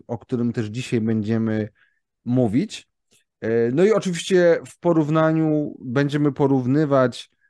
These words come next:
e, ten realizm w stosunkach międzynarodowych do,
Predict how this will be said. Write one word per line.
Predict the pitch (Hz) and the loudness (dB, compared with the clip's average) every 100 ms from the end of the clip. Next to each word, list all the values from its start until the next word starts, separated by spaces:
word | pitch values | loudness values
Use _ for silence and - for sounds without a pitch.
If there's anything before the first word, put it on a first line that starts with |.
| _ _ | _ _
e, | 110 110 110 | -4 0 0
ten | 107 110 107 - | 0 -2 -4 -6
realizm | 120 135 113 147 143 127 107 110 101 | -2 0 2 4 4 4 2 -2 -4
w | 98 | -10
stosunkach | - 123 - 156 147 120 | -8 -6 -4 -2 -4 -4
międzynarodowych | 127 123 127 117 127 113 110 98 117 165 190 _ _ _ _ _ | -4 -4 -6 -8 -2 -2 0 0 -2 -2 -6 _ _ _ _ _
do, | 98 95 123 127 123 | -8 0 2 2 0